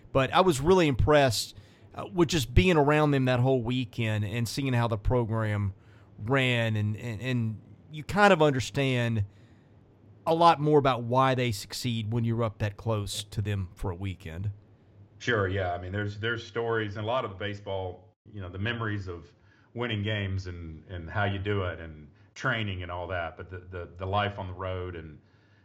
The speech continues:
Speaker 2: traveling with one another and the stuff on the bus, and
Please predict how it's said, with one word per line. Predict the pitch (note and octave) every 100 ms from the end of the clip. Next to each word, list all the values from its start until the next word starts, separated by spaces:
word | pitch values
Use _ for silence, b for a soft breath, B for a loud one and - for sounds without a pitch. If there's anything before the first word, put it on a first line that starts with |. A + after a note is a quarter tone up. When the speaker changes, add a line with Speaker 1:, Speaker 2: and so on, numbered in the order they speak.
| _
Speaker 2:
traveling | B2+ A#2 G2+ G2
with | F#2+ F#2+
one | F#2+
another | F#2 F#2 F2 F2 F2
and | E2
the | E2
stuff | - G2+ G2
on | F#2+
the |
bus, | F2+ F#2+ F2+ F2 E2+ -
and | E2 D#2 D#2+